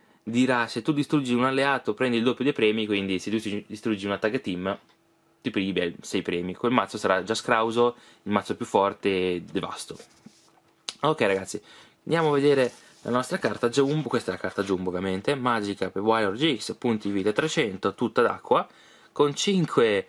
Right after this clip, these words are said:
energie d'acqua, Super Splash centottanta ingiocabile, cioè, vabbè, abbiamo già capito che è ingiocabile. Ragazzi andiamo a leggere il bellissimo attacco G X. Se questo Pokémon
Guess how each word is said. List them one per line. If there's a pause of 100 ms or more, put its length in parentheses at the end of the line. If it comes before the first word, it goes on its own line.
(160)
energie
d'acqua,
Super
Splash
centottanta
ingiocabile,
cioè, (300)
vabbè, (320)
abbiamo
già
capito
che
è
ingiocabile.
Ragazzi
andiamo
a
leggere
il
bellissimo
attacco
G
X.
Se
questo
Pokémon